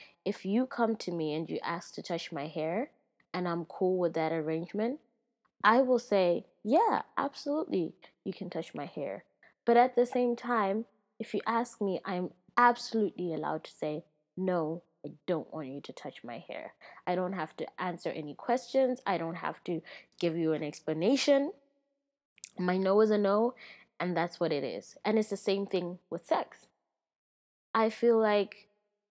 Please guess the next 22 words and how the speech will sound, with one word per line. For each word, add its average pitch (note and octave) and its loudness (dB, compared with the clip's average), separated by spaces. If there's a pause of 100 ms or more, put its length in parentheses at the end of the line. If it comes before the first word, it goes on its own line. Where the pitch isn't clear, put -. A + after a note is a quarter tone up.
(320)
even E4 4 (280)
if - -4
you're G3 2
not F#3 0
in A#3 0
a A3 0
relationship, G#3+ -2
whether G3+ 0
you're F#3 -4
in A3 0
a G#3+ 0
relationship A3 0 (300)
or F#3+ 0
you're F#3 2
not F#3 0
in F#3 -4
a E3+ -4
relationship, G3 -4 (440)
if A3 0
someone B3 0 (140)
asks G3 -4
you A#3 0